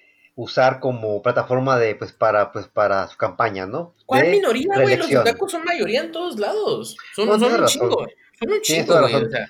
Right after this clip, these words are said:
Speaker 2: digo,
Speaker 1: Con un montón,
Speaker 2: somos,
Speaker 1: de hecho,
Speaker 2: somos,
Speaker 1: ya
Speaker 2: somos, eh, somos, somos, somos. Somos mayoría,
Speaker 1: ¿Qué?
Speaker 2: Guevara.
Speaker 1: Ah, pues
Speaker 2: Ni
Speaker 1: yo no, pero
Speaker 2: empieces.
Speaker 1: yo no me, yo, yo no me podría considerar uno.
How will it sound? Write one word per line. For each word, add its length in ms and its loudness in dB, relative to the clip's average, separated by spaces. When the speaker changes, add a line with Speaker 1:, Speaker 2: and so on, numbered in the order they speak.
Speaker 2:
digo, 120 0
Speaker 1:
Con 100 0
un 80 -4
montón, 240 6
Speaker 2:
somos, 160 6
Speaker 1:
de 60 2
hecho, 100 2
Speaker 2:
somos, 140 6
Speaker 1:
ya 120 4
Speaker 2:
somos, 220 -6
eh, 220 -8
somos, 340 0
somos, 320 -8
somos. 400 -12
Somos 320 4
mayoría, 420 2
Speaker 1:
¿Qué? 60 8
Speaker 2:
Guevara. 460 0
Speaker 1:
Ah, 260 0
pues 140 2
Speaker 2:
Ni 60 0
Speaker 1:
yo 100 6
no, 80 4
pero 220 4
Speaker 2:
empieces. 100 2
Speaker 1:
yo 100 4
no 80 0
me, 200 -4
yo, 280 2
yo 100 2
no 60 2
me 100 0
podría 240 2
considerar 480 4
uno. 280 -6